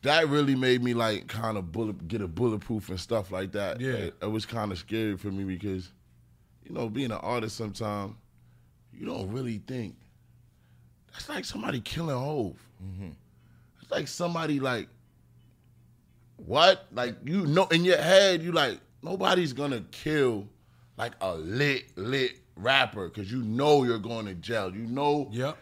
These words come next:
Speaker 1: it's gonna be too crazy. So you kinda probably wanna beat him up or embarrass him, but kill him is like you throwing your life away too. So that kinda let me know I wasn't untouchable. Like,
Speaker 2: Yeah.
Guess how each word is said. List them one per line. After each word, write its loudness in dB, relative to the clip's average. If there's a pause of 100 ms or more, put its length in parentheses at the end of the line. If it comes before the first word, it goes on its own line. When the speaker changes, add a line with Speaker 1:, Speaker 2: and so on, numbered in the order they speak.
(120)
Speaker 1:
it's 2
gonna -2
be -6
too -2
crazy. 2 (200)
So -6
you -2
kinda 0
probably 0
wanna -4
beat 2
him 6
up 10
or 4 (200)
embarrass 4
him, 0
but -4
kill 4
him 2
is 0
like -2 (280)
you 2
throwing 0
your 0
life 0
away -2
too. 0
So 0 (800)
that 4
kinda 0
let 4
me 0
know 0
I 4
wasn't 0
untouchable. -4
Like, -8
Speaker 2:
Yeah. -6